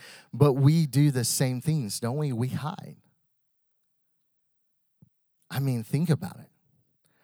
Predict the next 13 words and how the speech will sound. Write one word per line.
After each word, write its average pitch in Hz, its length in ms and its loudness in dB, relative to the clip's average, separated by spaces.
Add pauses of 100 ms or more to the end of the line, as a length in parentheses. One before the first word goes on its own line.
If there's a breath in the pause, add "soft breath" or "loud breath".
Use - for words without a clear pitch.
(120)
How 143 340 2
often 127 540 -2
do 113 180 -2
we 120 220 -2
try 117 340 -8
to 101 280 -6
escape? - 580 -8 (2500)
How 127 220 0
often 117 420 -2
do 110 120 -2
we 107 120 -2
get 107 180 -6
distracted? 95 760 -10